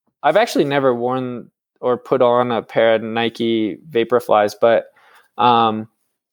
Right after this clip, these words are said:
Hoka has done their own unique geometry with it that's gonna be different. Um, the drop, I think they said it came out is a five millimeter drop, which is more true to what they traditionally do. Just in general, that sort of shoe is really gonna play to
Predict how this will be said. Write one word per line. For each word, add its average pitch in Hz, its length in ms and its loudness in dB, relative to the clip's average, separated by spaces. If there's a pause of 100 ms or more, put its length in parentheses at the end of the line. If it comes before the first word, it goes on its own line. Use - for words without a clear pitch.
(200)
Hoka 151 200 0
has 147 280 2
done 143 280 2
their 123 220 0
own 143 220 0
unique 131 380 -2
geometry 123 600 0
with 123 220 2
it 160 260 2 (260)
that's - 280 -2
gonna 127 240 -4
be 113 140 -2
different. 120 480 -2 (160)
Um, 113 640 -2
the 120 100 2
drop, 123 340 2
I 113 80 2
think 127 260 -6 (440)
they 120 260 -2
said 117 380 2
it - 200 -4
came 123 220 -6
out 113 260 -2
is 113 240 -2
a 107 100 -4
five 117 380 0
millimeter 113 480 -2
drop, 110 400 2
which 104 220 -2
is 107 260 -4 (400)
more 139 180 2
true 131 340 2
to 123 100 2
what 117 200 2
they 113 120 2
traditionally 117 580 -2
do. 113 360 0 (460)
Just 175 220 0
in 113 160 -2
general, 123 440 2
that 120 240 0
sort 120 220 0
of 107 80 -2
shoe 120 340 0
is 107 160 -2
really 117 260 4
gonna 110 240 -4
play 110 320 2
to 107 460 0